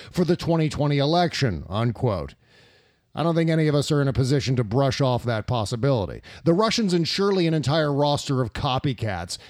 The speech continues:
have discovered a way to undermine our democratic process by merely injecting targeted messages into our social media, knowing that our cultural obsession with augmenting our personal branding and building our audiences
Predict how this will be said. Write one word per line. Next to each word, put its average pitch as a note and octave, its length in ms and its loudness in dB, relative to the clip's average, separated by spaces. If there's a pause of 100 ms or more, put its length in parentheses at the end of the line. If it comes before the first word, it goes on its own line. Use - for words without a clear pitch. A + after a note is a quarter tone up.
have D#3 80 0
discovered E3+ 420 0
a D#3 60 4
way D#3 300 2
to - 220 -4
undermine E3 480 0
our C3+ 120 0
democratic C3+ 500 0
process B2+ 560 0 (220)
by D#3 160 2
merely G3+ 500 2
injecting D#3+ 640 0
targeted D#3+ 500 -2
messages C#3+ 540 0 (180)
into G3 400 2
our D#3+ 160 0
social E3 440 0
media, D3 380 2 (240)
knowing A3 380 2
that F#3+ 160 2
our F3 140 2
cultural E3+ 560 0
obsession D3+ 500 0
with C#3 140 2
augmenting D3+ 560 2
our C#3 100 2
personal D#3+ 460 0
branding D3 440 0 (160)
and D3+ 200 0
building F3+ 340 2
our C#3+ 180 2
audiences C#3+ 840 0